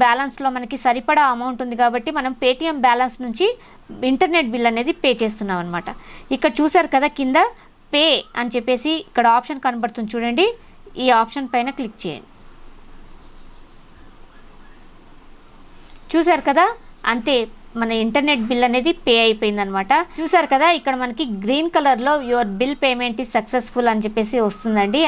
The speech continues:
అంటే మన బిల్ అనేది సక్సెస్‌ఫుల్‌గా పే అయిపోయిందనమాట. అలాగే మనకి ఫోన్లో, ఫోన్కి కూడా ఏ ఫోన్ నంబర్ అయితే మనకి ఇంటర్నెట్ నుండి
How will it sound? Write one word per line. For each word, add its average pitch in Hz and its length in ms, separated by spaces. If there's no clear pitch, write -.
అంటే 214 200
మన 240 100
బిల్ 208 240
అనేది 220 320
సక్సెస్‌ఫుల్‌గా 220 600
పే 226 80
అయిపోయిందనమాట. 196 640
అలాగే 254 360
మనకి 240 260
ఫోన్లో, 277 380
ఫోన్కి 247 360
కూడా 269 140
ఏ 240 40
ఫోన్ 240 240
నంబర్ 240 240
అయితే 233 240
మనకి 220 220
ఇంటర్నెట్ 233 500
నుండి 220 160